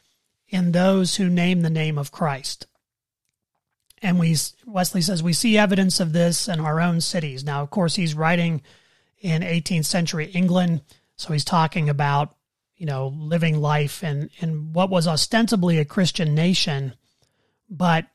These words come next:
like he calls out the, the faculty and students at Oxford in scriptural Christianity, where is this kind of Christianity to be found? He's basically doing the same thing here. He says to his audience, "We call ourselves Reformed Protestant Christians, but who will reform our hearts and lives?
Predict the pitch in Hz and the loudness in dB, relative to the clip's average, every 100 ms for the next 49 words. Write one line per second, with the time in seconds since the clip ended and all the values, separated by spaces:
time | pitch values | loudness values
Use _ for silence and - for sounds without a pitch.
0 | _ _ _ _ - 196 202 - 202 - | _ _ _ _ -2 4 4 4 0 4
1 | 202 185 180 170 170 165 175 - - _ | 6 6 6 6 4 4 0 -6 -14 _
2 | _ _ - 160 156 147 147 143 - 269 | _ _ -12 -4 -2 0 -2 -6 -14 _
3 | 240 202 _ 170 147 139 143 156 208 175 | -20 -20 _ -6 -4 -6 -8 -4 2 2
4 | 175 185 170 165 156 143 - 175 170 156 | 4 4 4 4 2 -2 0 2 2 2
5 | 143 156 165 - 165 151 143 131 - 156 | 0 0 0 -2 -2 -2 -2 -2 -2 -2
6 | 185 147 - 156 - 151 151 147 147 151 | -2 -2 -2 -4 -2 -2 0 0 0 2
7 | 196 190 156 170 - 185 160 147 190 147 | 4 4 4 2 0 0 0 0 0 0
8 | 185 160 156 147 143 143 180 160 160 139 | 0 0 0 0 -2 -2 0 2 0 0
9 | 156 143 208 196 175 151 165 151 143 - | -4 -4 -2 -2 0 2 2 2 0 -2
10 | 160 151 139 151 135 151 151 135 127 _ | -2 -2 -2 -4 -4 -4 -4 -4 -10 _
11 | _ _ _ _ _ _ _ _ 175 - | _ _ _ _ _ _ _ _ -2 2
12 | 202 190 165 - 185 170 151 165 156 165 | 4 4 2 4 6 8 6 6 6 6
13 | 175 156 139 190 170 - 185 202 175 147 | 6 2 0 0 0 4 6 6 4 2
14 | 180 160 151 - 156 - 208 190 180 147 | 0 0 0 -2 -4 0 2 2 2 0
15 | - 139 156 - 147 - 240 - 170 143 | 2 2 2 -2 -6 0 0 0 -2 -4
16 | 135 170 - 240 247 233 196 170 151 - | -4 -6 -4 2 4 6 4 4 0 2
17 | 247 240 175 165 165 151 175 170 196 160 | 2 4 4 2 0 2 0 0 -2 -2
18 | 190 220 147 123 - | 0 0 0 -4 -10